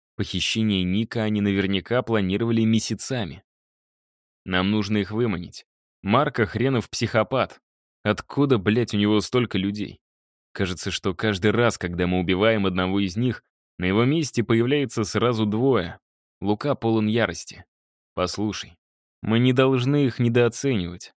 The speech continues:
особенно после того, что они сделали с Сиеной. Они могут быть беспечными, учитывая их численное превосходство. До сих пор нам удавалось отражать их атаки,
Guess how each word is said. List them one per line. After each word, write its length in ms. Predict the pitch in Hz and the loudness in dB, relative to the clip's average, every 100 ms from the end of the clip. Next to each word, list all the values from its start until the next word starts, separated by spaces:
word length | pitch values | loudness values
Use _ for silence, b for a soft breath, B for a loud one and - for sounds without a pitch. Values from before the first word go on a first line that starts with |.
| - | -4
особенно 500 | 113 117 160 151 131 | -4 -2 -2 0 0
после 340 | 143 131 135 | -2 -2 0
того, 360 | 127 143 151 123 | 2 2 2 -2
что 220 | - 110 | -2 -2
они 240 | 110 117 | 0 0
сделали 460 | 107 123 139 120 107 | -2 0 2 2 0
с 80 | - | 0
Сиеной. 540 | 113 123 120 92 - _ _ _ - | 0 0 0 -4 -12 _ _ _ 0
Они 240 | 117 156 | 2 4
могут 320 | 170 180 151 120 | 2 2 0 0
быть 180 | 147 | 0
беспечными, 760 | 123 120 - 135 147 - 101 98 | 0 -4 -2 0 0 0 -2 -2
учитывая 500 | 95 - 120 107 101 | -2 -4 -4 -2 -4
их 60 | |
численное 540 | 87 113 110 104 98 95 | -4 -6 -4 -2 0 0
превосходство. 840 | 92 90 90 - 110 - - - _ _ - | 0 0 0 -4 -6 -6 -14 -20 _ _ -6
До 140 | 98 | 0
сих 260 | 110 113 - | 2 2 0
пор 220 | 135 139 | 0 2
нам 160 | 107 90 | 2 2
удавалось 480 | 98 113 135 117 123 | 4 4 4 2 2
отражать 560 | - 110 101 127 117 | 2 2 4 2 2
их 120 | 101 | 0
атаки, 540 | 101 95 135 135 - | 0 2 2 2 -2